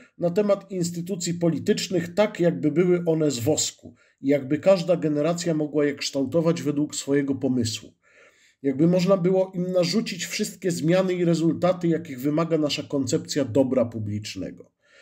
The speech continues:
Tak jakbyśmy mieli swobodę wyboru pomiędzy wszystkimi doktrynami politycznymi,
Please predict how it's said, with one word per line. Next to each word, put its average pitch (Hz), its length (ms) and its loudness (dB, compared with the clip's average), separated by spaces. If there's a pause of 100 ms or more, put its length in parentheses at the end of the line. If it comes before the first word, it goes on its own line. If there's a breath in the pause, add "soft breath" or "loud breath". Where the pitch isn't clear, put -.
(440 loud breath)
Tak 240 200 4
jakbyśmy 175 500 2
mieli 175 260 2
swobodę 160 520 0
wyboru 139 520 2
pomiędzy 135 420 0
wszystkimi 139 540 -6
doktrynami 135 680 0
politycznymi, 135 800 0